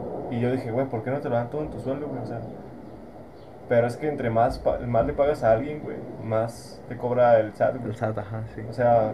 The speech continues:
Speaker 1: y las empresas lo que quieren es evitar, güey, pagar ese pinche impuesto, güey.
Speaker 2: Sí, güey.
Speaker 1: Entonces te lo ponen como bonificaciones, güey.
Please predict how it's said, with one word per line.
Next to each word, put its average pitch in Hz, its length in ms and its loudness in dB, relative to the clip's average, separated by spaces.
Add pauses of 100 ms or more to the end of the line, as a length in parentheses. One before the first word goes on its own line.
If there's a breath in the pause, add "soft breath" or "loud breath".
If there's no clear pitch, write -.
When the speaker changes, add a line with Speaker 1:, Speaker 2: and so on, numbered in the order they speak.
(120)
Speaker 1:
y 120 100 -6
las 117 180 2
empresas 113 320 -2
lo 131 80 -2
que 110 100 -8
quieren 113 220 -4
es 127 120 -8
evitar, 113 380 0
güey, 117 180 -6
pagar 107 260 0
ese 117 140 -8
pinche 117 280 -10
impuesto, 117 380 -10
güey. 113 140 -12
Speaker 2:
Sí, 107 100 -4
güey. 101 280 -6 (220)
Speaker 1:
Entonces 120 480 -6
te 127 120 -4
lo 104 540 2
ponen 127 200 0
como 120 280 -2
bonificaciones, 107 840 -4
güey. 101 140 -14